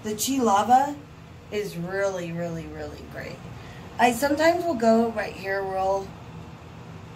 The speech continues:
just to grab it. See that? Look how sleek. I just wanna show you guys. I don't even need to really straighten it anymore. It's fine.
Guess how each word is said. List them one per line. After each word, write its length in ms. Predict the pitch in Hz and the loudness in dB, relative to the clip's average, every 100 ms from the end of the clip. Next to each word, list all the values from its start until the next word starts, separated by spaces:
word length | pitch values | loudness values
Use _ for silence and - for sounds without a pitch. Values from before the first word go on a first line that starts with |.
| - - - - | -16 -16 -16 -10
just 240 | - 240 - | -4 -4 -2
to 60 | |
grab 420 | 226 208 180 175 202 | -4 0 2 4 2
it. 280 | 214 208 - - - - - - - - - - - - - - - - - - - - | 2 0 -2 -12 -16 -16 -16 -16 -16 -16 -16 -14 -14 -16 -16 -16 -16 -16 -16 -16 -16 -16
See 180 | - 240 | -6 6
that? 320 | 240 269 285 - - - - - | 8 8 4 -4 -16 -18 -18 -6
Look 160 | 233 233 | -4 0
how 140 | 262 | 0
sleek. 400 | - 226 208 - - - - - - - - - - - - - - - - - - - | -2 -6 -6 -8 -14 -18 -18 -20 -20 -20 -20 -20 -20 -20 -18 -18 -18 -18 -18 -18 -18 4
I 80 | 226 | 4
just 140 | 233 | 4
wanna 160 | 285 226 | 2 2
show 120 | 214 | 0
you 120 | 180 | -4
guys. 240 | 165 - - | -4 -4 2
I 80 | |
don't 180 | 214 226 | 6 8
even 180 | 214 180 | 6 -2
need 140 | 190 | -8
to 80 | 175 | -8
really 240 | 165 165 165 | -8 -8 -10
straighten 320 | - 190 180 | -12 -12 -10
it 160 | 170 | -8
anymore. 300 | 170 175 175 | -8 -8 -10
It's 180 | 160 - | -10 -10
fine. 420 | - 185 165 165 | -8 -6 -6 -8